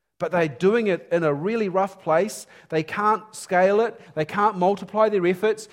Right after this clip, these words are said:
They can't get registered with the government because they don't have a classroom. And we could do this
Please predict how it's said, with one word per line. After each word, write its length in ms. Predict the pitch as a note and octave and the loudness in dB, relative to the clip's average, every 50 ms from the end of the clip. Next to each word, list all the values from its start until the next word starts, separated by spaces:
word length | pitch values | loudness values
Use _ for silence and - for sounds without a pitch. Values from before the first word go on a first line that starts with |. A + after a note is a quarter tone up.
| - - - | -20 -4 -2
They 120 | F3 E3 | -2 -2
can't 320 | E3 - G#3 G#3 A3 A3 | 0 0 2 2 2 2
get 140 | D#3+ G#3 F#3+ | 0 -2 0
registered 360 | F#3 F#3 G3 F3 F#3 - - F#3+ | 0 0 0 -2 -6 -10 -8 -6
with 100 | G3 - | -6 -6
the 80 | - E3 | -6 -2
government 460 | B2+ E3 D#3+ E3+ F#3 G#3 G#3+ A3+ G3+ | 2 2 2 2 2 0 -4 -4 -4
because 240 | F#3+ F3+ - F3+ D3+ | -6 -6 -6 -6 -4
they 100 | F3 E3 | -4 -2
don't 220 | D#3 F3 F#3+ F#3 | -2 -4 -4 -4
have 160 | D#3+ F3+ F3+ | -4 -2 -2
a 40 | E3 | -2
classroom. 760 | D3 - - E3+ E3+ F3+ F#3 F#3 - G#3 G#3 A3 A#3+ A#3+ A#3 - - - - - - | -4 -2 0 2 2 2 0 -2 -4 -2 -2 -2 -2 -4 -8 -12 -18 -20 -20 -10 -8
And 180 | F3 F3 E3 | -6 -6 -4
we 180 | F3+ A3 B3 A#3 | -4 -4 -4 -4
could 280 | - - F#3 C#3+ B2 | -6 -8 -10 -10 -6
do 240 | - E3+ G3+ A#3+ B3 | -4 -2 -2 0 0
this 400 | G3 D3 A#2 C3 D3+ - - - | 0 0 0 0 -4 -8 -14 -18